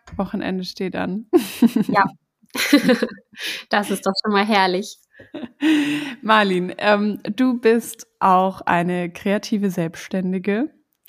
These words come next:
Speaker 1: Frau.
Speaker 2: Genau.
Speaker 1: <laughs> Ähm, erzähl uns doch mal ein bisschen, dein Account heißt Ein inneres Blumenpflücken.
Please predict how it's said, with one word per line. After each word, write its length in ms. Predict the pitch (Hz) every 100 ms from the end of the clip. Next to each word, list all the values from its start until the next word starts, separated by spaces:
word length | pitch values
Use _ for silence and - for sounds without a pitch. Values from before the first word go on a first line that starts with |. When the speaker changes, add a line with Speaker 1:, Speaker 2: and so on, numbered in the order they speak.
| _ _
Speaker 1:
Frau. 560 | - - - 170 175 - - - 226 233 - - -
Speaker 2:
Genau. 420 | 226 185 170 175
Speaker 1:
<laughs> 40 |
Ähm, 560 | 196 196 185 185 190 196 _ _
erzähl 440 | 202 196 - 247 254
uns 200 | 240 233
doch 220 | 208 208
mal 160 | 214 202
ein 180 | 196 185
bisschen, 600 | 190 196 - 220 202 202
dein 160 | 180 175
Account 480 | 180 196 196 214
heißt 220 | 190 185 -
Ein 120 | 185
inneres 440 | 185 202 190 170
Blumenpflücken. 1080 | - 185 214 214 156 147 - 156 151 202 294